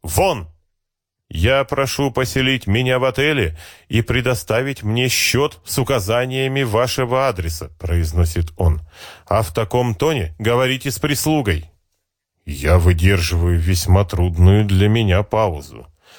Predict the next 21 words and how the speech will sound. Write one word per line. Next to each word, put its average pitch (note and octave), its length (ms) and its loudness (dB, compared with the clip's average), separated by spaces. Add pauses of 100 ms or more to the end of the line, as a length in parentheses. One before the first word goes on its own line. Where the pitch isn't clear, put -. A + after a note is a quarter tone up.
(340)
«Хорошо, B2 840 0
я D2+ 340 -2
погорячился. B2+ 880 -2 (380)
Идите», B2 680 -2
роняю E2 560 0
сквозь E2 300 -2
зубы. D#2+ 420 -2 (340)
«К - 80 -16
сожалению, G2 800 2 (260)
речи G#2+ 440 2
об A#2 320 -2
отеле A2 420 -2
вестись A2+ 500 -2
не G#2+ 140 4
может. G#2+ 460 -2 (300)
За A2 240 0
остальное, C3 640 0
надеюсь, G2+ 580 -2
сочтемся». G#2 800 -4 (840)
Он F2+ 280 6
уходит, G2+ 600 -2